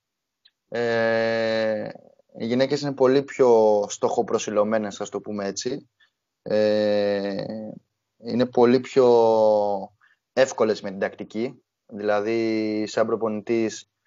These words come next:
ε, εκεί που σε μια αντρική ομάδα μπορείς να βάλεις, ε, πέντε πράγματα σε μια μέρα,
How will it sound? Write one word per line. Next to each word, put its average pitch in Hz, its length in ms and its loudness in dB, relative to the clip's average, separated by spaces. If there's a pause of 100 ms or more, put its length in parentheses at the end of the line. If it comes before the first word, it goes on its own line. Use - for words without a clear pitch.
(300)
ε, 98 440 -4 (720)
εκεί - 340 -4
που 113 120 -4
σε - 120 -4
μια 113 180 2
αντρική 107 320 0
ομάδα 110 340 4
μπορείς 104 220 0
να 107 140 -2
βάλεις, 110 540 -2
ε, 104 640 -8
πέντε 117 220 2
πράγματα 110 400 2
σε 107 140 -8
μια 113 220 -2
μέρα, 110 600 0